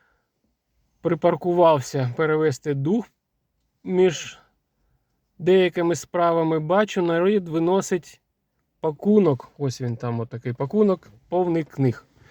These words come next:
Книжки тут різні. От. Ця вже дуже застаріла книжка,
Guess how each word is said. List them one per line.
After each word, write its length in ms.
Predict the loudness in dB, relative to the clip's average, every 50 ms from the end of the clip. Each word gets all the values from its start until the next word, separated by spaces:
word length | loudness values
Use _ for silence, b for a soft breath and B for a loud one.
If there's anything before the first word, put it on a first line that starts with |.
| b b b b b b
Книжки 380 | -4 0 0 0 0 0 -2 -2
тут 180 | -2 -2 0 2
різні. 520 | 2 4 4 2 2 0 0 -2 -4 -4 -8 -14 _ _ _ -12
От. 240 | -12 -12 -12 -14 _ _ _ _ _ _ _ _ _ _ _ _ _ _ _ _ _
Ця 240 | -2 2 4 4 4
вже 200 | 4 2 0 0
дуже 380 | 0 0 0 0 2 0 0 0
застаріла 600 | 0 -2 -2 0 0 0 2 2 2 2 2 0
книжка, 640 | 0 -2 -2 -2 -2 -2 -4 -2 -2 -2 -2 -4